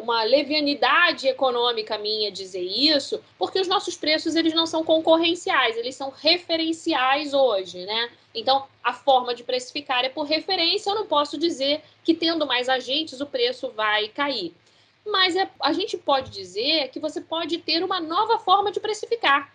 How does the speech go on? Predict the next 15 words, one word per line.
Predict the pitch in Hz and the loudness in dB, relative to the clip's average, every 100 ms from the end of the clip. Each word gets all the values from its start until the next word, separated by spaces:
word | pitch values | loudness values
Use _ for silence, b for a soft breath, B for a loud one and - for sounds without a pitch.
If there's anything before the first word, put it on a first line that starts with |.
| _ - | _ -6
como, | 349 311 | -4 -4
como | - 285 | -4 0
eu | 285 | 0
falei | 285 254 262 | 0 -4 -2
antes, | 165 254 285 | 0 -2 -4
que | - 339 | -6 -2
já | 262 | 0
está | 277 262 | -2 -6
acontecendo. | 240 269 320 247 254 | -8 -8 -6 -4 0
E | 320 | 0
essa | 359 330 | 2 -4
nova | 302 311 392 453 403 | -2 0 0 0 -2
forma | - 269 240 247 247 | 0 2 4 2 -6
de | - | -6
precificar | 185 220 285 285 330 285 330 | -8 -6 -4 -4 0 0 0